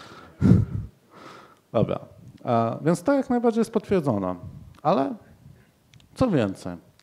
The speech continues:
H T T P jeden jeden miało ten problem, że nie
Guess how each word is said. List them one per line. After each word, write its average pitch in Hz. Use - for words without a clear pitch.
H 254
T 302
T 285
P 254
jeden 226
jeden 180
miało 107
ten 240
problem, 165
że 160
nie 208